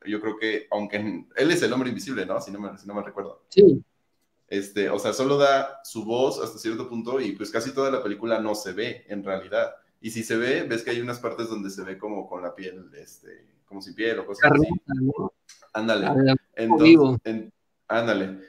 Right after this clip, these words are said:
Speaker 1: Entonces, este, siento que es una muy buena interpretación, aún sin que él se vea en pantalla como tal. O sea, tal vez es un poco tonto, pero es,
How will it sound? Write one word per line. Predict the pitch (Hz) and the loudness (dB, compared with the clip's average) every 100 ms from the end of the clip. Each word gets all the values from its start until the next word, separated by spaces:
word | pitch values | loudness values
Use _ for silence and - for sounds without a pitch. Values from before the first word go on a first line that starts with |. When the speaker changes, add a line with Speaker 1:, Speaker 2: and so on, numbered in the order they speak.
| _ 110 | _ -8
Speaker 1:
Entonces, | 110 127 127 147 143 - | -2 -2 2 0 -2 -6
este, | - 110 - 107 | -2 -2 -2 -6
siento | 123 147 147 | -4 -4 -4
que | |
es | 147 | -2
una | 170 160 | -2 -2
muy | 139 143 | 0 0
buena | 139 147 147 | 0 0 0
interpretación, | 135 131 113 113 107 127 123 135 175 - | 0 -2 -2 -4 -6 -6 -6 -6 -8 -6
aún | 107 110 123 139 165 202 - | 0 0 0 -2 -2 -6 -12
sin | - 113 107 | -10 -8 -4
que | 107 110 | -2 0
él | 113 | -2
se | 117 104 | -4 -4
vea | 110 110 107 110 | -2 -2 -2 -6
en | 101 98 | -10 -6
pantalla | 95 98 104 101 | -6 -2 -2 -2
como | 101 95 95 | -6 -8 -2
tal. | 127 123 - _ _ | -2 -2 -8 _ _
O | 104 | -6
sea, | 110 104 104 104 104 _ _ _ _ _ 123 | -2 -2 -2 -6 -12 _ _ _ _ _ 0
tal | 143 | 2
vez | 156 | 2
es | 151 143 | -2 -2
un | 147 | -2
poco | 139 139 | -2 -2
tonto, | 143 135 139 | -2 -2 -2
pero | 117 98 101 | -2 -2 -2
es, | - | -4